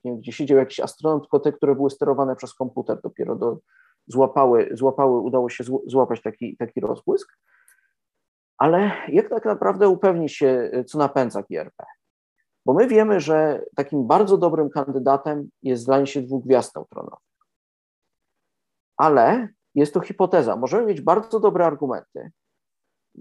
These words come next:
Wszystkie obserwacje, obserwacje mogą prze-, przejąć za nami, ale byśmy chcieli mieć taki dowód, że to na pewno, że przynajmniej, e, że, że ta nasza hipoteza, jak wygląda ten model, który opisujemy,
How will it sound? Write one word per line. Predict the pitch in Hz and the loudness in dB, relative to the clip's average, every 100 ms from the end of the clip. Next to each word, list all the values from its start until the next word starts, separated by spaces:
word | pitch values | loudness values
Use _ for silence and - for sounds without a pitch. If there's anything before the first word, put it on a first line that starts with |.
| _ _ | _ _
Wszystkie | - 151 - 180 | -8 -4 4 4
obserwacje, | 180 165 151 156 156 - 139 135 123 - | 4 0 2 0 0 0 2 2 -2 -8
obserwacje | 143 151 139 151 165 | -6 -4 0 0 0
mogą | 151 147 143 | 0 0 -2
prze-, | - 135 | -4 -8
przejąć | - - 143 135 | -6 -4 -4 -4
za | 131 | -4
nami, | 135 226 - | -4 -6 -4
ale | 165 | -4
byśmy | 170 175 175 | -4 -8 -12
chcieli | - 175 175 | -6 -6 -6
mieć | 165 - | -8 -8
taki | 156 - 156 156 _ _ _ _ _ _ _ _ | -8 -8 -12 -12 _ _ _ _ _ _ _ _
dowód, | 175 139 123 - - _ _ _ _ _ _ _ _ _ | -2 0 0 -2 -20 _ _ _ _ _ _ _ _ _
że | - | -8
to | - | 0
na | 202 180 | 2 2
pewno, | 208 214 196 190 165 147 | 2 2 2 0 2 0
że | 160 | -4
przynajmniej, | 165 175 185 185 170 - - _ _ _ 131 | -6 -8 -6 -4 -6 -12 -20 _ _ _ 4
e, | 139 139 135 - - | 8 8 6 2 -2
że, | 139 156 139 | 0 0 0
że | 151 | -2
ta | 175 | -2
nasza | 190 233 | -4 -4
hipoteza, | 202 - 180 175 175 110 - - _ - | -8 -6 -8 0 0 0 -6 -12 _ 0
jak | 147 170 | 0 2
wygląda | 170 185 175 160 | 0 2 0 0
ten | 151 151 | -2 -2
model, | 151 127 90 57 _ _ _ _ _ _ _ | 0 0 -4 -8 _ _ _ _ _ _ _
który | - 135 | 0 2
opisujemy, | 143 143 - 139 127 143 185 226 | 2 -2 -6 0 0 0 -4 -8